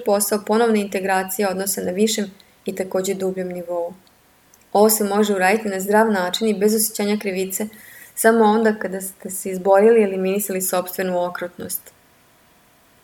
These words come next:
Sve dok vama postoji najmanje okrutnosti,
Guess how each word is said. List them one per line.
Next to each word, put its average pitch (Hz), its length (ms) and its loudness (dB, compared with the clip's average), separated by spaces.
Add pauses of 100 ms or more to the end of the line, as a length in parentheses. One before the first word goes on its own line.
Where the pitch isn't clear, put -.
(600)
Sve - 160 -2
dok 226 180 2
vama 220 260 4
postoji 214 360 0
najmanje 220 460 2
okrutnosti, - 760 -8